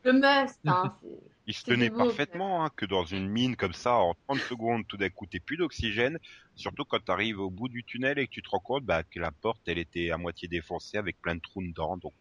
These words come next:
Speaker 3: euh, l'oxygène continue à rentrer.
Speaker 2: Oui, parce que même,
Speaker 1: Voilà.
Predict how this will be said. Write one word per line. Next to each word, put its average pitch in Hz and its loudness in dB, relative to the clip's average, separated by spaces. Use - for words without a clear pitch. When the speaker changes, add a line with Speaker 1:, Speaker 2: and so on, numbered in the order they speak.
Speaker 3:
euh, 69 -8
l'oxygène 87 -4
continue 90 -4
à 82 4
rentrer. 78 -4
Speaker 2:
Oui, 165 -2
parce - -12
que 127 0
même, 143 4
Speaker 1:
Voilà. 190 2